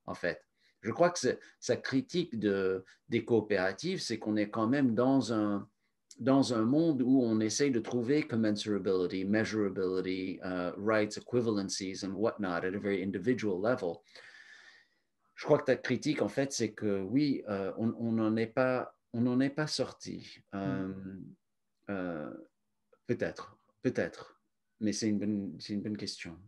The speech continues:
Speaker 1: Ben, et un, une bonne problématique, hein, une bonne problématique. Bon, alors, écoutez, je vous propose qu'on prenne une pause. Il est, chez moi, il est, euh, moins,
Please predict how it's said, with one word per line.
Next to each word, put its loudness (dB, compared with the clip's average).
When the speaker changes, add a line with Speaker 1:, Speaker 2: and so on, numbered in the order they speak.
Speaker 1:
Ben, -2
et -4
un, -4
une -2
bonne 4
problématique, -2
hein, -12
une -12
bonne -8
problématique. -14
Bon, 12
alors, 10
écoutez, 6
je 2
vous 2
propose 4
qu'on 4
prenne 4
une 8
pause. 6
Il 6
est, 8
chez -2
moi, 4
il 0
est, 4
euh, 0
moins, 2